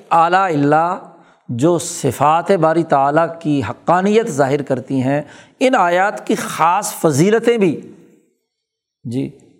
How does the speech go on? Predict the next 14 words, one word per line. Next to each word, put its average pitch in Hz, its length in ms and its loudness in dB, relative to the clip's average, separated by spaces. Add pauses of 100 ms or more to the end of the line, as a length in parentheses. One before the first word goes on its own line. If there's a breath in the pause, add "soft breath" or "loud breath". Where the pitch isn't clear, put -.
(280)
نبی 143 200 2
اکرم 147 320 0
صلی 135 260 0
اللہ 135 180 2
علیہ 131 200 0
وسلم 131 280 -2
نے 131 120 -2
بیان 123 300 -4
کی 135 240 -4
ہیں، 117 220 -6 (420 soft breath)
ہاں 123 60 -4
جی، 127 160 0
کہ 123 120 -4
یہی 143 480 0